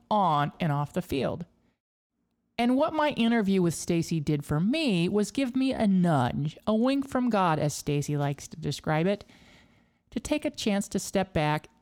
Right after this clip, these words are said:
and look at my experiences of playing soccer, although limited, and how it related to teamwork and truly being on a team.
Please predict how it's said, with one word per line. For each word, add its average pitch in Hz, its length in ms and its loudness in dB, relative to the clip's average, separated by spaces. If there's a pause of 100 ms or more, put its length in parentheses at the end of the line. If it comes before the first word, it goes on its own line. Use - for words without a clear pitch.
and 175 180 0
look 220 320 2
at - 160 -4
my 160 140 0
experiences 160 1120 -2
of 220 240 0
playing 143 260 0
soccer, 143 460 -4
although 143 240 2
limited, 135 580 -2
and 226 180 0
how 240 360 0
it 262 100 -4
related 220 400 0
to 220 100 0
teamwork 220 640 0
and 202 160 2
truly 226 920 0 (100)
being 165 420 2
on 143 320 0
a 165 60 -4
team. - 540 -2